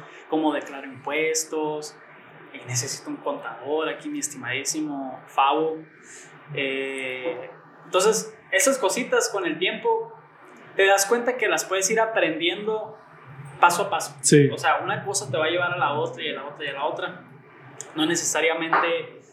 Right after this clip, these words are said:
Speaker 1: eh, crecer en el tabú de que necesitas estudiar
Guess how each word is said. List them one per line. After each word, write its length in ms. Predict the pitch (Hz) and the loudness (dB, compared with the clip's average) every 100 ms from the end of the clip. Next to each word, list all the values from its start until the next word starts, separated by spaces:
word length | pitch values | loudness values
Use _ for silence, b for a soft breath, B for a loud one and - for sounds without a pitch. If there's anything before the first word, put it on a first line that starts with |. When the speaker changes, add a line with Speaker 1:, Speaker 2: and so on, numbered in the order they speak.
| - - - | -20 -20 -2
Speaker 1:
eh, 580 | 156 143 139 135 135 131 131 - - - - - | 2 2 0 -2 -4 -6 -10 -14 -20 -20 -14 4
crecer 680 | 160 143 - 147 160 170 - | 6 6 4 0 -2 -4 -6
en 100 | 175 | -2
el 340 | 165 151 139 | 0 -2 0
tabú 440 | - 143 139 156 170 - - | 4 4 4 -2 -4 -8 -2
de 220 | 156 147 | 0 0
que 320 | 143 139 135 131 | -2 -4 -4 -8
necesitas 840 | 127 - 135 131 165 170 - - - - | -12 -12 -12 -4 -2 -2 -6 -14 -16 -12
estudiar 800 | 151 - 139 135 175 - - | -10 -8 -4 2 4 4 0